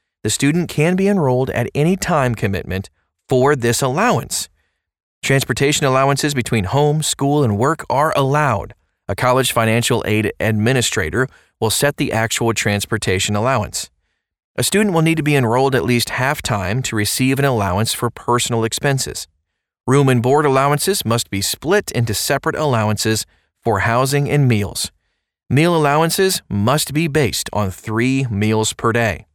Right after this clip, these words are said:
Housing allowances for students living in college-owned or operated housing will be based on the greater of the average or median housing costs.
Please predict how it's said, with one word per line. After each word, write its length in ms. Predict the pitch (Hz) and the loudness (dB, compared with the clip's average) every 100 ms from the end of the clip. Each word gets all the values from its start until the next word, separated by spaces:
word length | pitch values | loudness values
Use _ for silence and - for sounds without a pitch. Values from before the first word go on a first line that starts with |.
| _ _ _ _ _ - | _ _ _ _ _ 0
Housing 300 | 220 214 185 | 2 2 2
allowances 520 | 151 143 143 165 160 | 4 2 2 0 -2
for 140 | 113 | -2
students 400 | - 135 139 143 | -2 0 0 0
living 240 | 123 123 113 | 0 0 0
in 100 | 98 | -2
college-owned 760 | 131 123 123 - 113 120 165 | 0 2 0 0 0 0 2
or 240 | 113 98 95 _ _ | 2 0 -2 _ _
operated 540 | 120 127 123 117 110 101 | 0 2 2 2 2 0
housing 460 | 110 95 131 190 - _ _ | 0 0 0 -2 -6 _ _
will 100 | 123 | 0
be 120 | 120 | 2
based 360 | 101 120 147 - | 2 2 0 0
on 120 | 123 | 0
the 80 | 113 | 2
greater 460 | 101 107 127 156 170 | 0 0 0 2 2
of 180 | 131 117 | 0 0
the 160 | 101 | 0
average 480 | 107 123 143 156 - _ - | 0 0 0 -2 -4 _ 0
or 220 | 139 143 | 2 4
median 540 | 147 202 190 113 120 | 4 4 2 2 2
housing 440 | 113 117 110 120 113 | 2 2 0 0 0
costs. 560 | 170 185 - - - | 0 0 -2 -6 -10